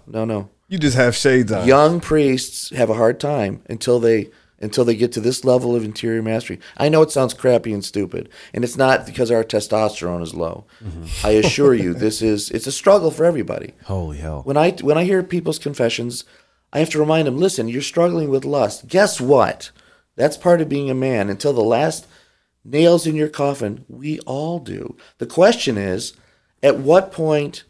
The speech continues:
Speaker 1: uh, does the struggle take place? There's, okay, this is short, I promise.
Speaker 3: Yeah.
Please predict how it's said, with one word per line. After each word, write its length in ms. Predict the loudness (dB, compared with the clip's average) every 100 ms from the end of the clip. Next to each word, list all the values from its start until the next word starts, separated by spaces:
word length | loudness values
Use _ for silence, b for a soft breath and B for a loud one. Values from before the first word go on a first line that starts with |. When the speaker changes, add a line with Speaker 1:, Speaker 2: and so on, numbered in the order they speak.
| _ _ _ _ _ _
Speaker 1:
uh, 380 | -4 -2 -4 -8 -18 -18 -16 -14 -14 -12 -4 -2 -2
does 280 | -4 -6 -6
the 100 | -4
struggle 320 | 0 0 0
take 260 | -2 -4
place? 440 | -2 -2 -2 -4 -14 _ _ _
There's, 320 | 2 2 2 -6 _ _ _ _ _ _ _ _ _ _ _ -18
okay, 440 | -8 -6 0 0
this 300 | 0 -2 -4
is 100 | -4
short, 420 | -4 0 2 2 -2
I 80 |
promise. 500 | -6 -4 -4 -6 -8
Speaker 3:
Yeah. 180 | -10 -10